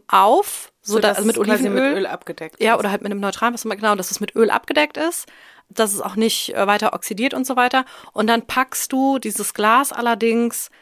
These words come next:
Speaker 1: wir haben das immer in Alufolie eingewickelt oder halt irgendwas, was, ähm, den Inhalt vor Licht schützt.
Speaker 2: Ah ja, mhm.
Speaker 1: Weil, ja, weil, also, also, weil es ist einfach sehr lichtempfindlich
Speaker 2: Weil
Speaker 1: und
Speaker 2: auch im,
Speaker 1: verliert auch
Speaker 2: aber
Speaker 1: Geschmack
Speaker 2: tut man
Speaker 1: und
Speaker 2: das
Speaker 1: so.
Speaker 2: dann in den Kühlschrank?
Speaker 1: Ja,
Speaker 2: Ja, und
Speaker 1: auf
Speaker 2: auch im
Speaker 1: jeden Fall.
Speaker 2: Kühlschrank geht das Licht an.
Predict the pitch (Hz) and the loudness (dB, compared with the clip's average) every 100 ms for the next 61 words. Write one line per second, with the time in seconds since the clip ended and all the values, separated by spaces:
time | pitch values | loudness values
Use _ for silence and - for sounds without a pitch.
0 | _ _ - 220 277 269 254 233 - - | _ _ -4 0 0 -2 -2 -2 -4 -2
1 | 240 262 - 190 185 - 175 190 180 180 | 0 0 -2 -4 -2 -2 -2 -4 -6 -4
2 | 190 202 233 233 233 220 208 - 233 240 | -4 -2 -4 -2 0 0 -2 0 0 2
3 | 226 214 - 202 208 - - - - - | 2 0 -2 0 0 0 -6 -10 -20 -20
4 | _ - 202 202 196 202 190 220 220 240 | _ 0 2 4 2 0 2 2 2 2
5 | 220 - 208 220 - - 165 - - 240 | 0 0 0 -2 -4 -4 -4 -4 -6 -4
6 | 226 156 139 175 175 214 233 _ 190 196 | -2 -4 -6 -10 -6 -6 -8 _ 2 2
7 | 196 202 196 - _ 233 247 - _ 190 | 2 2 0 -2 _ 0 0 0 _ 0
8 | 185 - 185 185 - 185 185 180 - 214 | 2 2 -2 -2 -2 0 0 0 -2 -2
9 | 202 - 175 262 - - 233 - 285 269 | -2 -4 -2 -2 -2 -6 -4 0 0 2
10 | 254 - 202 214 208 220 - - 180 - | 2 4 2 2 2 2 0 -4 -4 0
11 | 247 247 240 220 208 202 190 180 - 233 | 0 2 0 0 0 -2 -2 -4 -8 -10
12 | - 294 - - - 185 - _ 175 160 | -8 -10 -10 -16 -2 -2 -2 _ -2 -2
13 | - 175 202 202 233 220 175 170 196 190 | -2 0 2 4 4 4 2 2 -2 -4
14 | 170 - 151 - 123 | -4 -6 -12 -12 -16